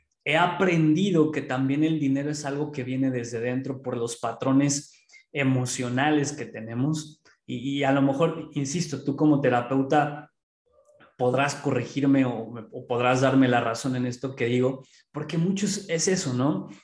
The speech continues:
Cómo vivimos, eh, desde que éramos niños, cómo veíamos que nuestros padres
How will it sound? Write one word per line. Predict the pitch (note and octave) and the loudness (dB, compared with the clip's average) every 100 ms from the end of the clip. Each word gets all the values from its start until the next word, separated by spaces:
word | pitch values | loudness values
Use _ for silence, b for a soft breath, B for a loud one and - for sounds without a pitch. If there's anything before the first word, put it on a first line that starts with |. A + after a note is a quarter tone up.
| _ _ | _ _
Cómo | D#3+ F#3 F#3+ | -4 2 2
vivimos, | E3 D3+ F#3 F3+ F3+ F#3 F#3 - B B - | 4 2 2 0 0 -2 -4 -8 B B -10
eh, | C#3+ C#3 C#3 B2+ - - | -6 -4 -4 -4 -8 -6
desde | D3 C#3+ C3+ | -2 0 0
que | - | 2
éramos | D3+ D#3+ D3 B2+ | 4 4 4 4
niños, | C#3 D3+ D3+ | 4 6 6
cómo | - E3+ F3 | 4 -2 2
veíamos | E3 D#3 D#3+ E3 D#3+ D#3 | 4 4 4 2 0 -2
que | - | -6
nuestros | C3 B2 - B2 - | -6 -6 -10 -14 -6
padres | C#3+ D3 D#3 D#3 D3+ - | 0 4 6 6 4 -2